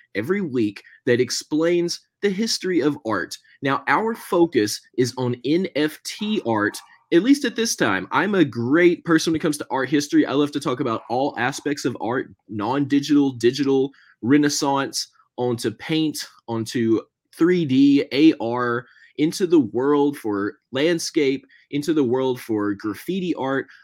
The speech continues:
I love all aspects of art. But the reason that I have started this podcast with a focus on N F T art is because I want to explore this world with you. I've been exploring this world for a while now, and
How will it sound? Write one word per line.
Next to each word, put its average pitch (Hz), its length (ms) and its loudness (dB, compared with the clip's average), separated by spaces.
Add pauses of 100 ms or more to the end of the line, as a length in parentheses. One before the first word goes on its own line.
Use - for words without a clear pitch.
I 151 180 -2
love 202 340 -2
all 139 320 0
aspects 123 440 -4
of 110 200 -8
art. 92 220 -6 (400)
But 147 160 0
the 143 120 2
reason 214 540 -2
that 135 200 -2
I 139 200 0
have 165 120 -4
started 190 320 -2
this 202 160 -10
podcast 151 840 -6
with 123 160 -4
a 113 140 -6 (200)
focus 190 600 -2
on 110 260 -8
N 165 260 0
F 196 260 -6
T 226 280 -2
art 107 360 -2 (280)
is 143 100 -4
because 165 420 -2
I 180 100 -4
want 220 300 -6
to 151 280 2
explore 165 600 2
this 147 220 -2
world 123 320 -2
with 98 180 -4
you. 87 160 -6 (260)
I've 180 160 -4
been 247 120 -6
exploring 175 540 0
this 170 180 -4
world 123 280 -2
for 104 200 -6
a 92 80 -6
while 151 500 -8
now, 98 320 -8 (240)
and 127 300 -4